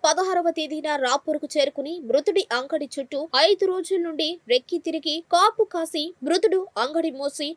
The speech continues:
పదకొండు గంటల ముప్పై నిమిషాలకు ఇంటికి నడుచుకుంటూ వెళుతున్న సమయంలో నిందితులు మృతుడి వెనకాలే కారులో ముందుకు వెళ్లి యూటర్న్ తీసుకుని మృతుడు వెళ్తున్న దారిలో కారును ఆపి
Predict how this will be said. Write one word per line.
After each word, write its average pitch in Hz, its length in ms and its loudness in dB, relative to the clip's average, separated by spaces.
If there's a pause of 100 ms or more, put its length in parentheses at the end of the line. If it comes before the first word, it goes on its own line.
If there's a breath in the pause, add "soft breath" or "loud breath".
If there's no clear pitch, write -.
పదకొండు 392 480 2
గంటల 339 260 -2
ముప్పై 277 380 -6
నిమిషాలకు 294 760 -4 (140)
ఇంటికి 339 440 -2
నడుచుకుంటూ 339 680 0
వెళుతున్న 311 400 0
సమయంలో 269 680 -4
నిందితులు 302 500 -2
మృతుడి 285 460 -2
వెనకాలే 311 640 -4
కారులో 285 520 -2 (100)
ముందుకు 294 380 -6
వెళ్లి 311 420 -2 (300 soft breath)
యూటర్న్ 403 440 2
తీసుకుని 320 540 -4 (160)
మృతుడు 330 380 4
వెళ్తున్న 330 400 0
దారిలో 285 440 0
కారును 277 440 -2
ఆపి 277 420 0